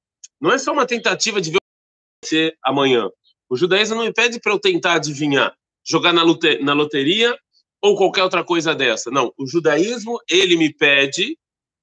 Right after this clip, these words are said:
ele me pede pra experimentar coisas que, é, que, que vão acontecer, que eu sei que vão acontecer.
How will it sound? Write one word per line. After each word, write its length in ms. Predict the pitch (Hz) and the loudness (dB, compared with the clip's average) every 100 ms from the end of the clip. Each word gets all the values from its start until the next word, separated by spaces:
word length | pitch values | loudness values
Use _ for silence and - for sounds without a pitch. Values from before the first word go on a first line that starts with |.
| _ _ | _ _
ele 220 | 139 147 | -4 -2
me 120 | 147 | -4
pede 280 | 147 180 175 | 0 -2 -2
pra 160 | 170 165 | 0 0
experimentar 640 | 160 165 156 147 196 220 - | 0 -2 -2 0 0 -2 2
coisas 720 | 214 262 196 160 120 - - _ _ _ _ | 4 4 2 -2 -4 -8 -18 _ _ _ _
que, 460 | - 170 170 185 - 135 | -6 -2 -2 -2 -8 -2
é, 800 | 131 123 120 117 117 113 110 107 104 104 104 98 _ _ _ _ _ - _ _ | 0 2 2 0 -2 -2 -4 -4 -6 -8 -12 -18 _ _ _ _ _ -20 _ _
que, 240 | - 175 - | -6 -6 -6
que 140 | - | -10
vão 220 | 139 185 240 | -2 2 2
acontecer, 760 | 185 202 180 156 - 202 240 | 2 0 0 -2 2 2 2
que 140 | - | 0
eu 100 | 175 | -2
sei 200 | 131 262 | 0 -6
que 120 | - 175 | -6 -6
vão 120 | 175 | -6
acontecer. 500 | 143 127 117 - | -4 -6 -8 -10